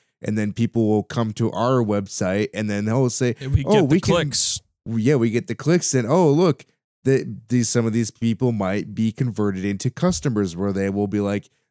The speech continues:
Speaker 1: 'Let's, let's get a personalized message from Jeff Lowe for three hundred dollars."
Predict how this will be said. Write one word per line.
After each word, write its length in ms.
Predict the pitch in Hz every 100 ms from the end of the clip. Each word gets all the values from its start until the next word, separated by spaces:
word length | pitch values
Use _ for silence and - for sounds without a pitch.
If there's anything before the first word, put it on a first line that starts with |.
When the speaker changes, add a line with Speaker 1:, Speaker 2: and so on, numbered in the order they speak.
| -
Speaker 1:
'Let's, 400 | 147 - - -
let's 160 | 185 -
get 140 | 143
a 80 | 117
personalized 680 | - 156 - 156 147 147
message 380 | 143 170 - 113
from 180 | - 120
Jeff 300 | 101 147 139
Lowe 220 | 143 175
for 160 | 135 107
three 240 | - 139
hundred 260 | 139 131 147
dollars." 600 | 156 165 131 98 92 -